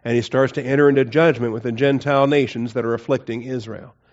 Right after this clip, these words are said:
And the coming day of the Lord is unique in, uh, all the ways that it's described throughout the Old Testament.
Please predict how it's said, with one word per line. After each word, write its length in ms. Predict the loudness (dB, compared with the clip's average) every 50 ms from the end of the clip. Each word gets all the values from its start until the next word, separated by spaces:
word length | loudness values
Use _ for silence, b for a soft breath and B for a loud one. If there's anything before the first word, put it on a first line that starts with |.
| b b b b b b
And 120 | -8 -8 -6
the 60 | -8
coming 400 | -6 -2 0 2 4 4 2 4
day 160 | 2 2 2
of 100 | 2 2
the 80 | 2 0
Lord 360 | 2 2 2 2 0 -2 -4
is 120 | -6 -6
unique 520 | -6 -4 -2 -2 -2 -2 -4 -6 -14 _ _ _ _ _ _ _ _ _ _ _ _ _ _ _ _ _ -8
in, 340 | -6 -4 -4 -2 -2 -2
uh, 180 | -2 -2 -4 -4
all 240 | -2 2 4 4 4
the 80 | 4
ways 340 | 2 0 0 0 -2 -4 -6
that 100 | -8 -10
it's 120 | -10 -10 -12
described 600 | -18 -14 -4 -2 -2 -2 -2 -4 -8 -8 -8 _
throughout 320 | -8 -6 -6 -6 -8 -8
the 80 | -10 -8
Old 180 | -8 -8 -8
Testament. 420 | -8 -12 -12 -12 -14 -20 -20 -20